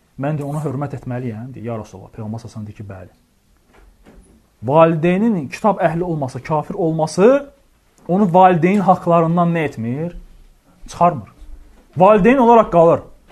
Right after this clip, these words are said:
İtaət etməlisən dünyavi bütün məsələlərdə. O məsələlər ki, hansı ki, Allahın dininə zidd deyil, Allahın dininə qarşı səni çıxarmırsa, hər bir şeydə itaət edib qulaq asmalısın valideynə.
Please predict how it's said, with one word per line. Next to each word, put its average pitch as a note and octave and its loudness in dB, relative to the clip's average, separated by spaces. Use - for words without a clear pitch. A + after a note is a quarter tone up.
İtaət F#3 2
etməlisən G3+ 0
dünyavi G#3+ 6
bütün A#3 4
məsələlərdə. C3+ 0
O D4 6
məsələlər B3 6
ki, A#3 2
hansı A3 4
ki, - 0
Allahın A3+ 6
dininə G#3+ 6
zidd E3+ 4
deyil, D3 4
Allahın G#3+ 6
dininə G#3 2
qarşı F#3 4
səni F#3+ -2
çıxarmırsa, A#3+ 4
hər G#3 4
bir F#3 0
şeydə F3+ 0
itaət E3+ 2
edib E3 -4
qulaq B2+ 0
asmalısın G#2 -18
valideynə. G2+ -12